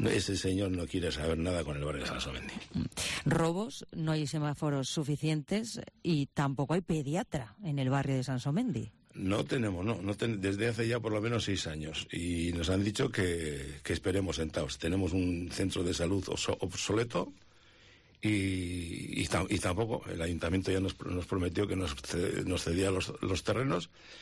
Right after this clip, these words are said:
Speaker 1: pero solamente nos falta que, que, que, que se, que, que pongan cartas en el asunto, porque es claro, ma-, y, los niños que tenemos en el barrio, afortunadamente tenemos bastantes,
Speaker 2: Ujú.
Speaker 1: y, y, ¿y qué es lo que pasa? Que cada vez que van al pediatra ti-, ti-, tiene un pediatra diferente. Es que no,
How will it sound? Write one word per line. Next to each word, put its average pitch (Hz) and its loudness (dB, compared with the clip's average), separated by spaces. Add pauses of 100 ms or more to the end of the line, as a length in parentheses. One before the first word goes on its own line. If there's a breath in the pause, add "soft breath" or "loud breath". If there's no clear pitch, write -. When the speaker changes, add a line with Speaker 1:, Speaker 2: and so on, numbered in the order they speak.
(300 loud breath)
Speaker 1:
pero 85 0
solamente 80 0
nos 90 0
falta 95 0
que, 90 0
que, 87 -2
que, 82 -6
que 80 -6
se, 82 -4
que, 80 -2
que - -4
pongan 104 2
cartas 78 -2
en 85 0
el 80 0
asunto, - 0
porque 98 -4
es 110 -2
claro, 131 0 (600 loud breath)
ma-, 92 -2
y, - 0
los 101 2
niños 135 4
que 139 0
tenemos 135 0
en 131 2
el 131 0
barrio, 139 0
afortunadamente 101 0
tenemos 87 0
bastantes, 110 0 (100)
Speaker 2:
Ujú. 143 -2 (360)
Speaker 1:
y, 90 2 (680 soft breath)
y, 104 -2 (100)
¿y 104 0
qué 127 0
es 123 2
lo 127 0
que 123 -2
pasa? 87 -4
Que 85 -4
cada 80 -2
vez 82 -2
que 92 -2
van 90 2
al 92 0
pediatra 113 0
ti-, - -12
ti-, - -10
tiene 127 0
un 95 2
pediatra 80 -2
diferente. 80 -2
Es - -4
que 101 0
no, 98 2